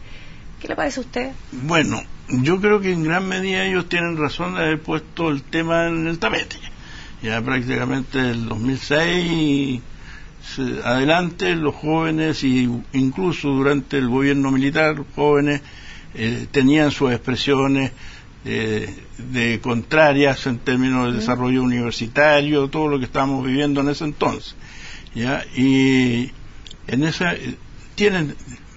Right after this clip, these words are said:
Speaker 2: eh, razón en, en, en, en pretender, este, participar.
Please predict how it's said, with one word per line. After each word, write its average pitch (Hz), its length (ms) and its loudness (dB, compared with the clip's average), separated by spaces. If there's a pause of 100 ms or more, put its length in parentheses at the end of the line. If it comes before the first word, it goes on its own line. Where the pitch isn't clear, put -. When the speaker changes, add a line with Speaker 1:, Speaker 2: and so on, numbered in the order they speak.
(100)
Speaker 2:
eh, 110 240 -6 (640)
razón 135 680 4 (100)
en, 117 480 -2
en, 117 340 -2 (120)
en, 113 160 -2 (260)
en 113 200 0
pretender, 127 600 4
este, 120 500 2
participar. 123 760 0